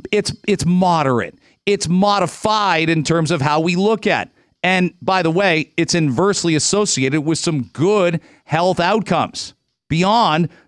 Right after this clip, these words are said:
just the benefits of moderate drinking. They're not just limited to the heart. You're less likely to have diabetes. You're less likely to have gallstones, those terrible things.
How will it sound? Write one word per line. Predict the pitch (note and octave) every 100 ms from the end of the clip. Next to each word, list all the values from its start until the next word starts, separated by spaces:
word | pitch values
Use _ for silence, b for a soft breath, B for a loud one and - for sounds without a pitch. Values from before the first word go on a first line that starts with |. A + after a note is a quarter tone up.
| b
just | - F3+ -
the | D#3
benefits | - D#3+ G3 F#3+ D#3+ -
of | C#3+
moderate | D3+ E3+ F#3+ D#3+
drinking. | D#3 A#3 A#3 - -
They're | C#3+
not | G3
just | G3+ D#3+
limited | D3 G3 F#3+ D#3
to | D#3+
the | C#3+ A#2+
heart. | G3+ F3 F3+ b b b
You're | F3+
less | F#3+ G3 -
likely | G3 - G3+
to |
have | F#3 F3
diabetes. | F#3+ G#3 G3 A3+ A3+ E3 - - -
You're | G3
less | A3+ -
likely | A3 G#3+ G#3+
to | G3+
have | A3+ D3
gallstones, | G2 G3+ B3+ B3+ A#3 - - E3+ D3 B2+
those | C#3+ C#3
terrible | - D3 D3+ C3
things. | A2+ A#2 D#2+ -